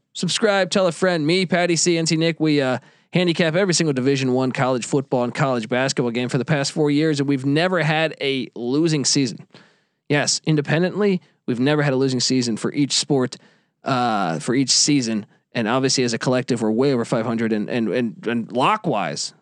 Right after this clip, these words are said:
all of our locks way over five hundred. We gave you all of that on a, uh, on the S G P N app for free. So just download the S G P N app.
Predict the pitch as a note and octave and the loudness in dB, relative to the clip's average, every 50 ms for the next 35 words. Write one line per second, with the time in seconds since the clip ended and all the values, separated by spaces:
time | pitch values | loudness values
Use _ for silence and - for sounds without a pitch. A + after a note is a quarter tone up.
0 | _ _ _ _ _ _ _ _ _ _ _ _ _ _ _ - _ - D3+ F3 | _ _ _ _ _ _ _ _ _ _ _ _ _ _ _ -12 _ 0 2 2
1 | G#3 A3+ G#3+ E3+ D#3 C#3 C3+ C3+ C3+ C3 C3+ C3 - C#3 B2+ D3 F3 G3 A3 A3 | 4 2 2 2 0 0 2 2 2 0 0 -2 -2 -2 2 2 2 4 4 4
2 | G#3 F3+ E3 D3 - E3+ D3+ C#3+ B2+ D3 D3+ D3 C#3+ D3+ D3 C#3+ - - - - | 2 2 0 0 0 0 0 0 2 2 0 2 2 0 0 -2 -4 -16 -20 -20
3 | - - - D3+ D#3 D3+ E3 D#3+ D3 D3 C3+ - - E3+ G3 G3+ F#3 F3+ E3 D3+ | -14 -4 0 0 2 2 2 2 2 2 0 2 2 2 4 4 2 2 2 2
4 | C#3+ C3+ B2+ - - C3+ D3 D3 C#3+ C#3 C#3 C3+ C3 C3 B2+ B2 A#2+ A#2 A2+ G#2+ | 2 0 -2 -4 -2 -2 0 2 2 2 2 2 2 2 2 0 0 0 -2 -4
5 | - - _ _ _ _ _ _ _ _ _ _ _ _ - - - D#3 F#3 F#3 | -6 -10 _ _ _ _ _ _ _ _ _ _ _ _ -2 0 0 0 0 0
6 | E3+ - - E3 E3+ - - F3+ E3 D3 - - D3 C#3 D3+ D#3+ D#3+ C3+ A2 F#2+ | 0 0 0 0 2 2 2 2 0 0 2 2 2 2 2 2 2 0 -2 -4
7 | - - A2+ F#2 - - - D3+ D#3 C#3 F#2+ - - - - - C3+ B2 C3 C3+ | -6 -8 -8 -8 -6 -4 0 0 0 0 0 -4 -6 -6 -2 -2 0 0 0 0
8 | B2+ D3 D#3 E3 F3+ F3 E3 D#3 D#3 D3+ D3+ C#3+ - C#3+ C3+ - - C#3 C#3 C#3 | 0 0 2 2 2 2 2 2 2 2 0 2 0 -2 -2 0 0 0 2 2
9 | C#3 C3+ B2+ | 0 0 -2